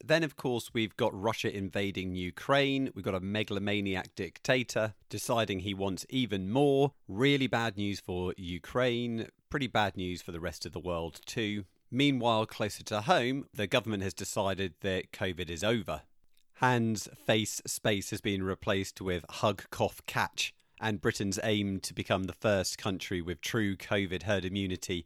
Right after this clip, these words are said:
continues at a pace. You no longer need to self-isolate, which could have made my January much, much better, but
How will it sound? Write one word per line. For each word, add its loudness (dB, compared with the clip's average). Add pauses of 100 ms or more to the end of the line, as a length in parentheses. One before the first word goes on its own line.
(140)
continues -2
at -2
a -6
pace. -6 (480)
You 0
no 2
longer 2
need 0
to -10
self-isolate, -2
which -2
could -4
have -2
made 0
my -2
January 0
much, -4
much -4
better, 0
but 0